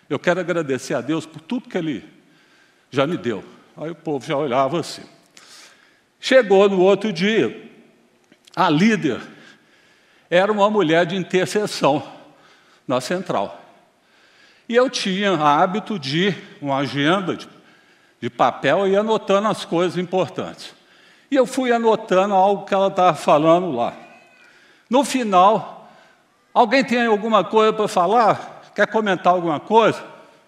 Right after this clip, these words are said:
"Eu tenho." "O que que é?"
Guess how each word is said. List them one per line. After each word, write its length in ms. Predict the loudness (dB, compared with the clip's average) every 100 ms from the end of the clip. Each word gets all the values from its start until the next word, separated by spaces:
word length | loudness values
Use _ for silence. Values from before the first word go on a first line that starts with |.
| -2
"Eu 140 | -2
tenho." 240 | 0 -4 -6 -16 _ _ _ _ _ _ _ _ _ _ _ _ _ _ _ -6
"O 40 |
que 120 | -6
que 200 | -2 0
é?" 220 | 0 0